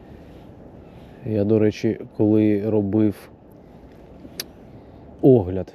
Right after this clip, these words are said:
цих приманок серії Microfinance, мені цей Baby Beller сподобався, а, а, ну, мені дві приманки сподобались. Мені сподобався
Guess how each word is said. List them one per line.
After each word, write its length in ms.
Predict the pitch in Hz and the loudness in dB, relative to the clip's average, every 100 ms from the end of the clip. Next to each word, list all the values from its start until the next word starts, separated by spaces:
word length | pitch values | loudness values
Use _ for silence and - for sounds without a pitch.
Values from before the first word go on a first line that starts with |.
| - | -18
цих 220 | - 107 | -10 -8
приманок 560 | - 110 131 175 139 - | -6 -4 -2 -2 -4 -6
серії 440 | 110 101 98 95 95 | -6 -2 -2 -4 -6
Microfinance, 920 | 98 95 - 92 104 92 90 87 - - - - - - - - - - | -6 -6 -6 -6 -2 -2 -4 -8 -14 -20 -20 -20 -20 -20 -20 -20 -20 -12
мені 880 | 110 98 101 120 143 151 147 143 123 | -6 -2 0 0 -2 -2 -2 -2 -4
цей 200 | - 113 | -2 -2
Baby 420 | 104 117 104 107 | 2 0 0 -2
Beller 440 | 110 143 139 107 - | 0 0 0 -4 -8
сподобався, 840 | - 107 107 117 110 - 107 104 - - - - - - - - - | -10 -4 -2 -2 -4 -6 -8 -8 -12 -20 -20 -20 -20 -20 -20 -18 -8
а, 40 | |
а, 720 | 101 95 92 92 90 98 92 90 90 90 90 | -4 -2 -2 -4 -6 -4 -4 -4 -6 -8 -8
ну, 400 | 101 117 110 95 85 - - - - - - - - - - | -4 -2 0 -2 -6 -18 -20 -20 -20 -20 -20 -20 -20 -10 2
мені 200 | 139 123 | 4 4
дві 220 | 117 127 | 2 0
приманки 480 | - 95 90 92 98 | 0 -4 -6 -12 -16
сподобались. 540 | - 92 90 90 - | -12 -10 -10 -12 -4
Мені 180 | 113 127 | -2 -2
сподобався 720 | - 113 113 104 98 - 95 | -2 -2 0 -2 -6 -8 -10